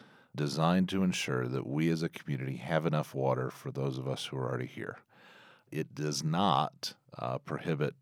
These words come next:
development, but it requires, before we annex additional land, that we have sufficient water for it. I think most of us, when we look at Lake Powell, Lake Mead, recognize the need,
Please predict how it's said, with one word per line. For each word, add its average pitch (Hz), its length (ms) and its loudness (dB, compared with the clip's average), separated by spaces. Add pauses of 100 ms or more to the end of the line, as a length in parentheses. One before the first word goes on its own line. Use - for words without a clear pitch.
(220)
development, 78 580 0
but 78 120 0
it - 80 -2
requires, 107 720 4
before 90 300 0
we 85 120 4
annex 87 420 2
additional 78 360 -2
land, 80 240 2
that 67 80 -4
we 71 100 -4
have 71 240 -2
sufficient - 460 -4
water 55 320 -2
for 50 260 -6
it. - 200 -12 (720)
I - 60 -2
think 95 300 0
most 92 420 6
of 104 60 4
us, 95 200 8
when 76 120 0
we 76 80 2
look 87 280 4
at 78 300 6 (420)
Lake 76 260 -4
Powell, 78 400 4
Lake 69 180 -6
Mead, 78 340 2
recognize 78 840 2
the 73 80 -4
need, 76 340 0